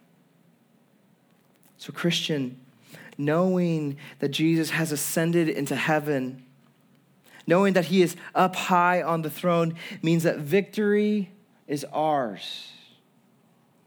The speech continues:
We are victorious over sin and death. And now, this is so good news. Now, as Hebrews seven twenty-five says, that Christ lives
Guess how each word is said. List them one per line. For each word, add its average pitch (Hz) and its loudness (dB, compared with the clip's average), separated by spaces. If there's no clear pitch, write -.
We 151 -2
are 156 0
victorious 180 0
over 147 0
sin 165 0
and 127 -4
death. - -4
And 143 2
now, 165 2
this 151 -6
is 139 -6
so 196 2
good 147 -2
news. 120 -6
Now, 170 2
as 143 -4
Hebrews 170 2
seven 170 2
twenty-five 165 0
says, 165 -2
that - 0
Christ 202 2
lives 202 4